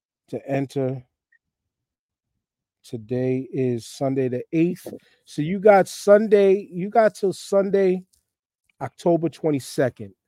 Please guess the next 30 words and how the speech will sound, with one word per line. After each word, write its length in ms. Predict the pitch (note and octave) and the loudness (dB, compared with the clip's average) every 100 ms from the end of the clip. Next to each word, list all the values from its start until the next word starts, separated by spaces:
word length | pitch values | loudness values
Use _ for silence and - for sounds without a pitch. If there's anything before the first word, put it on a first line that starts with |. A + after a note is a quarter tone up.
| _ _ _ _ _ _ | _ _ _ _ _ _
to 140 | D3 | -10
enter 320 | C3 B2+ A#2+ A#2+ | -6 -6 -4 -6
this 180 | A#2 | -6
contest 760 | - A#2+ G#2 G2 A2 G#2+ - _ _ _ _ _ _ _ _ _ | -8 -10 -10 -12 -20 _ -20 _ _ _ _ _ _ _ _ _
to 240 | B2+ B2+ B2+ | -14 -14 -10
win 200 | A#2+ A#2 | -8 -8
two 180 | - A2 | -10 -16
tickets. 400 | - G#2+ - - | -14 -16 -16 -20
So 100 | F#3 | -12
we're 120 | C#3 | -8
gonna 180 | D3+ D3 | -4 -2
give 180 | C3+ B2 | -2 -2
y'all 160 | B2 | -4
two 200 | A2+ - | -4 -8
more 220 | C#3 C3+ C3+ | -6 -6 -6
episodes, 500 | A#2 A#2 - G#2 _ | -10 -12 -14 -14 _
two 120 | D3+ | -10
weeks. 480 | C3 G#2 _ - _ _ _ _ _ _ _ - - _ - | -10 -14 _ -20 _ _ _ _ _ _ _ -20 -20 _ -4
Sunday 280 | D#3 E3 D#3 | -2 0 0
the 100 | C#3 | -2
twenty-second. 560 | - B2+ A#2 B2 A2+ | -6 -8 -8 -10 -8
I'm 100 | A#2+ | -4
not 160 | D3 D3 | -4 -4
gonna 120 | D3 | -4
make 220 | C#3+ C3+ | -4 -4
it 60 | C3+ | -4
on 100 | B2+ | -6
the 60 | |
twenty-ninth 600 | A#2 - C3 A#2+ B2 A#2 _ | -10 -10 -8 -6 -6 -8 _
because 460 | G#2 - A2 G2 | -16 -10 -12 -12